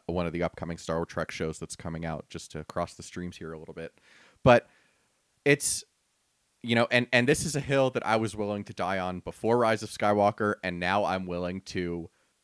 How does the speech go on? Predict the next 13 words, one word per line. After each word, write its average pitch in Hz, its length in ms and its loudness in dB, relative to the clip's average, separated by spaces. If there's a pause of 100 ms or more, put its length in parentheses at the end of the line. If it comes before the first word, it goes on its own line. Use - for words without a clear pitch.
(420)
you 123 140 -6
know, 87 240 -4 (400)
die, 123 500 8 (160)
bury 123 300 6
myself, 113 720 6
come 127 180 2
back 120 200 10
to 117 100 -2
life, 104 340 2
and 101 140 -4
die 95 200 2
again 90 280 -4
on. 80 300 -8